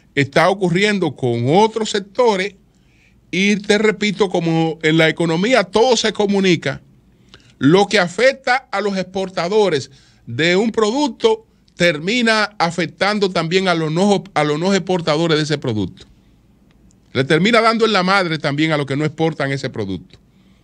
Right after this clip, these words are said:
Entonces, eh, realmente ahí tenemos que abocarnos a buscarle, a buscarle una salida, es decir, tiene que haber, eh, intercambio de vehículos,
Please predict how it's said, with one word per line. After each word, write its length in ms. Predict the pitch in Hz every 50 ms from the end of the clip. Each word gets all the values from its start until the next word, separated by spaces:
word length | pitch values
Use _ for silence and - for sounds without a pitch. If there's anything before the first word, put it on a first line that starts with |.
| _ _ _ _
Entonces, 580 | - 110 110 - 139 160 160 202 185 - - - _ _ _ _ _ _ _ _ _ _ -
eh, 240 | 139 147 139 - - - - 127 123 117
realmente 840 | 135 151 156 170 190 196 196 196 196 196 190 190 202 196 190 185 - - _ _ _ _ - - _ _ -
ahí 220 | - 143 185 214 180
tenemos 440 | - 190 190 190 190 190 180 180
que 380 | 185 190 175 170 160 156 - - _ _ _ _ _
abocarnos 920 | 127 139 139 139 131 - 180 175 175 160 143 131 135 135 135 - - - - _ _ _ _ _ _ _ _ _ _ _ _ _ _ _ _ _ _ _ _ _ _ _ - -
a 100 | 104 127
buscarle, 840 | 127 131 120 127 - 143 143 170 175 175 180 175 170 156 131 117 - - _ _ _ _ _ _
a 100 | - 120
buscarle 560 | 135 139 131 - - 165 175 175 180 175 165
una 300 | 156 147 151 151 151 160
salida, 840 | 156 - 160 147 147 170 208 226 214 196 175 175 175 196 202 170 120 107
es 140 | 104 104
decir, 520 | 107 110 110 - - 127 127 131 131 131 131 - - - _ _ -
tiene 300 | - 135 156 170 175 165
que 80 | 165
haber, 440 | 151 151 156 165 170 170 160 147 143 - _ _ _ _ _ _ _
eh, 240 | 127 131 135 135 -
intercambio 1120 | 143 147 143 143 143 139 - 147 131 127 120 - - 175 170 196 196 180 156 151 156 143 143
de 100 | 135 123
vehículos, 840 | 117 131 170 254 233 160 - - 151 160 185 214 208 - - -